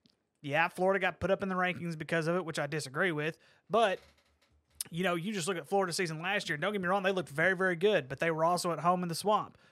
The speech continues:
It's a totally different atmosphere. Um, and like I said, give credit to Florida for the win.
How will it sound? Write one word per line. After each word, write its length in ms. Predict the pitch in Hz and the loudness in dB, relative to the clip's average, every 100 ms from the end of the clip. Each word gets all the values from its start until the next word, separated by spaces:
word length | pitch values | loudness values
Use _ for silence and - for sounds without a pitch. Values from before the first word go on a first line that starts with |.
| _ | _
It's 160 | 147 147 | -8 -8
a 80 | 143 | -4
totally 320 | 165 170 170 | 0 0 0
different 260 | 170 170 180 | -2 0 0
atmosphere. 580 | 175 156 - 147 120 - _ _ _ - | -2 -6 -6 -6 -6 -14 _ _ _ -4
Um, 540 | 151 147 143 139 127 _ - | -2 0 -2 -4 -12 _ -10
and 200 | 165 160 | -6 -4
like 140 | 160 | -4
I 40 | 165 | -4
said, 140 | 151 | -6
give 160 | 156 147 | -6 -2
credit 260 | 170 156 | -2 -2
to 60 | 151 | -2
Florida 300 | 190 208 180 | 2 4 2
for 60 | 147 | -4
the 80 | 143 | -4
win. 360 | 226 160 127 | -2 -2 -4